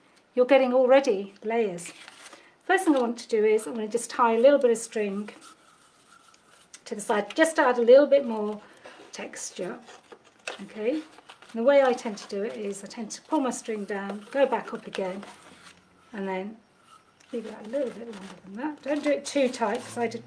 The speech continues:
so, but do leave enough so you can actually get underneath it. Just tie, if you feel you're not sure, just tie a loose knot in it. Just get my scissors. And that way you'll,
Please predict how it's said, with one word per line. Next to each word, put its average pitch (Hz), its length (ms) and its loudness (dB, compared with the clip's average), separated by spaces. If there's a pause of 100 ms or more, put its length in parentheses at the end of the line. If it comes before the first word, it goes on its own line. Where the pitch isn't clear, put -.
(120)
so, - 220 -16 (280)
but 254 240 2
do 302 200 8
leave 294 200 6
enough 254 340 6
so - 140 -6
you 202 100 -6
can 226 220 -8
actually 247 420 -12
get 247 220 -4
underneath 202 560 -8
it. - 140 -14 (800)
Just 320 280 0
tie, 302 360 6 (120)
if - 140 -14
you 320 160 6
feel 311 180 6
you're 285 160 4
not 277 220 -6
sure, 247 640 6 (400)
just 247 160 -10
tie 254 200 4
a 233 40 4
loose 233 340 2
knot 202 320 -8
in 208 100 -10
it. 233 160 -12 (540)
Just - 120 -20
get 269 180 -12
my 247 140 -12
scissors. 294 600 -4 (2000)
And 214 100 -6
that 220 180 -10
way 190 140 -4
you'll, 202 380 -4